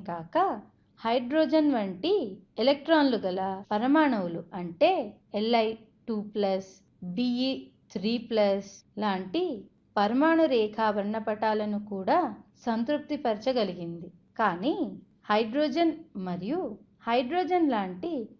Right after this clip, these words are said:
పరమాణువుల వర్ణపటంను అధిక రెజల్యూషన్ స్పెక్ట్రోస్కోప్ ద్వారా పరిశీలిస్తే ఉపరేఖలు గల సమూహం కనిపించింది. బోర్ పరమాణు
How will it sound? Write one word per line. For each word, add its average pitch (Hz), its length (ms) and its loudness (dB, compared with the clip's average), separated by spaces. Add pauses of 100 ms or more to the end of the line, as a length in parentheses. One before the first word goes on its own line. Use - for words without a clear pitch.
(260)
పరమాణువుల 214 720 2 (800)
వర్ణపటంను 226 880 0 (580)
అధిక 294 260 -2 (120)
రెజల్యూషన్ 311 760 2
స్పెక్ట్రోస్కోప్ 214 960 -4 (400)
ద్వారా 202 340 -2 (540)
పరిశీలిస్తే 185 800 -6 (540)
ఉపరేఖలు 285 680 2
గల 185 140 -4 (540)
సమూహం 254 420 2 (100)
కనిపించింది. 180 800 -4 (840)
బోర్ 226 380 4 (240)
పరమాణు 208 420 -2